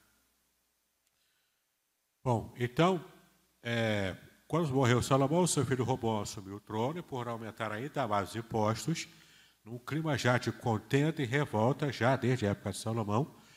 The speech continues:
as doze tribos separaram-se, dividindo o reino em dois. O reino do norte, sob a liderança de Efraim, entregou o seu trono com Roboão, da linhagem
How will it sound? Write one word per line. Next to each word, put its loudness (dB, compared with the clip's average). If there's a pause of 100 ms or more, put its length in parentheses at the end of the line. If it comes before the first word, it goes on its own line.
(300)
as -2
doze 2
tribos -2
separaram-se, 0
dividindo -6
o -4
reino -2
em -2
dois. 0 (500)
O -20
reino -8
do -12
norte, -4
sob -6
a -4
liderança -2
de -6
Efraim, 0 (1160)
entregou 0
o 0
seu 0
trono -2
com -4
Roboão, 0 (640)
da -2
linhagem 0